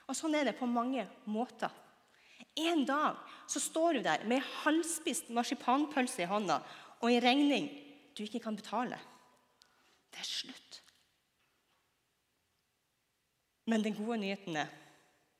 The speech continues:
at selv de beste øyeblikkene i livet ditt, det beste når du tenker, «For hvordan har jeg det? Hva har jeg det aller best?» Det var den dårlige vinen. Nå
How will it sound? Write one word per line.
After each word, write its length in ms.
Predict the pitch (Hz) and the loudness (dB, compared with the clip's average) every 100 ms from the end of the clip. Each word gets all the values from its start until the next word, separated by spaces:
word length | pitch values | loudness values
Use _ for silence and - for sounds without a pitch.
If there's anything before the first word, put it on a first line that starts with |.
| _ _ - - - | _ _ -20 -20 -14
at 80 | 185 | -6
selv 420 | - - 233 214 - | -4 -2 -2 -4 -6
de 120 | 214 - _ _ 262 | -14 -16 _ _ -6
beste 400 | 320 - - - - | -4 -2 -4 -4 -4
øyeblikkene 520 | 247 226 240 233 160 - - - - | -2 -2 -4 -4 -8 -10 -20 -20 -10
i 80 | 190 | -6
livet 320 | 196 165 120 | -4 -6 -10
ditt, 240 | - - - _ _ _ _ _ - | -14 -18 -20 _ _ _ _ _ -20
det 120 | - 622 - | -20 -20 -8
beste 600 | - 359 - - - - 196 | -2 0 0 -2 -4 -2 -2
når 160 | 208 233 | -2 -4
du 60 | 226 | -4
tenker, 280 | 226 220 208 | -4 -6 -8
«For 80 | 240 | -10
hvordan 320 | 269 294 262 | -8 -6 -4
har 80 | 285 | -2
jeg 80 | |
det? 80 | 254 | -2
Hva 100 | 254 | -2
har 120 | 262 | -2
jeg 80 | 277 | -4
det 120 | - - 311 | -8 -8 -4
aller 220 | 330 330 | -2 -2
best?» 280 | 320 - - - _ _ _ _ _ _ _ _ _ _ _ _ _ _ - | -4 -10 -14 -20 _ _ _ _ _ _ _ _ _ _ _ _ _ _ 0
Det 140 | 196 - - - - - _ | 0 0 -14 -20 -20 -20 _
var 200 | 156 160 156 | -8 -6 -4
den 160 | 156 147 | -6 -6
dårlige 360 | 170 160 165 139 | -6 -6 -6 -8
vinen. 240 | 123 - - _ _ _ _ _ _ _ _ _ _ _ - 180 | -12 -16 -20 _ _ _ _ _ _ _ _ _ _ _ -20 -14
Nå 220 | 170 | -14